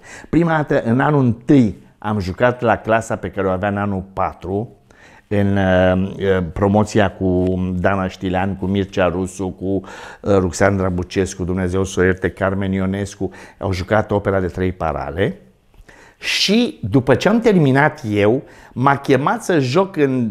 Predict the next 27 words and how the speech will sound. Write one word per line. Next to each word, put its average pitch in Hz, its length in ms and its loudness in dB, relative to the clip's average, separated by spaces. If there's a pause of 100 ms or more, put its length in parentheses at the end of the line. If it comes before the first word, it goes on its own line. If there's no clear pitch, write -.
(120)
Deale 160 320 4
Carnavalului, 104 1200 0
promoția 165 640 0
cu 120 100 -8
Ștefan 131 460 -2
Bănică 120 400 -2
Junior, 98 760 -4 (380)
cu 139 100 -2
Em-, 123 500 2
cu 127 120 -4
Oana 123 460 2
Ioachim, 170 800 0
cu 151 180 -10 (120)
Dumnezeu 92 320 -4
să 90 120 -12
o 78 40 -6
ierte 73 360 -12
și - 120 -20
pe - 160 -20
ea. 120 220 -10 (1500)
Of, - 320 -6
câți, - 440 -10 (360)
a, 107 280 0
și - 240 -8
prieteni 101 580 -2
buni. 143 420 0 (680)
A, 120 580 6